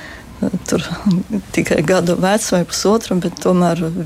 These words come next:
ģimene viena pati kaut kur aizbrauc, kaut kam tur atstāja to bērnu, ja? Vai,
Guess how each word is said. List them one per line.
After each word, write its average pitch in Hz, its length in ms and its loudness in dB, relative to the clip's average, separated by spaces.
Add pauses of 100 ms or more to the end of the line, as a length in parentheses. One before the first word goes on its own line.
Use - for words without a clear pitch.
ģimene 185 560 4
viena 180 300 4
pati 202 320 0
kaut 175 240 0
kur 175 120 0
aizbrauc, 196 480 2
kaut 175 260 0
kam 170 160 0
tur 180 260 2
atstāja 214 420 0
to 220 160 0
bērnu, 214 540 4
ja? 180 220 2 (840)
Vai, 175 200 2